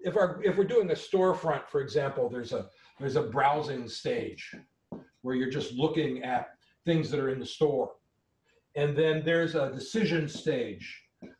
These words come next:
where you're deciding, um, what to buy. And then there's a buying stage. And then there's a, a, a, a, a shipping stage, right? There's,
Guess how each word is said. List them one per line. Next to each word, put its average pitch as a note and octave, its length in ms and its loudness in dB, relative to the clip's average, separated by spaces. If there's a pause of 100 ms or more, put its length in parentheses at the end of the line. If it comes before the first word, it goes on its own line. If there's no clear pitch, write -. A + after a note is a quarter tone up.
(100)
where D3 140 0
you're C#3+ 140 2
deciding, C#3+ 760 0 (460)
um, A2+ 340 -4 (840)
what D3+ 200 0
to D3 60 -6
buy. B2+ 300 2 (1500)
And D3+ 180 2
then F3+ 180 6
there's E3 220 2
a D3+ 240 2
buying E3+ 380 2
stage. - 500 -2 (1900)
And C#3+ 160 0
then E3+ 180 4
there's E3 300 4
a, C#3 440 0 (200)
a, B2+ 420 2 (300)
a, G#2+ 140 -10 (400)
a, A#2 340 -4 (220)
a - 120 -10
shipping A#3+ 360 2
stage, G#2+ 380 -6
right? B2+ 140 -2
There's, C3 160 -2